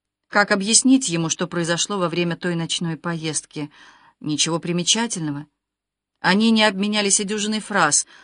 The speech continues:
Тогда он был уверен, что Жизель ничего не знает. По крайней мере, о сцене в городе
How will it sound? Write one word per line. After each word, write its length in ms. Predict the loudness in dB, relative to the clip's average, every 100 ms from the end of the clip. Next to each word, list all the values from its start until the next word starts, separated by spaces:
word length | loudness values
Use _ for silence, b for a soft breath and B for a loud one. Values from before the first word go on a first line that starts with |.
| b _
Тогда 340 | -6 0 4
он 120 | 6 4
был 120 | 2
уверен, 440 | 2 2 0 -4 B B
что 240 | -8 -4 -2
Жизель 460 | -2 -2 0 0
ничего 340 | -2 -2 -2 -2
не 140 | -2
знает. 500 | -2 -2 -2 -4 -8 _ _ _ _ _
По 140 | 0
крайней 320 | 4 6 8 6
мере, 340 | 4 4 0 B B
о 160 | 2 2
сцене 500 | 2 2 2 2 -2
в 100 | -4
городе 540 | -4 -2 0 0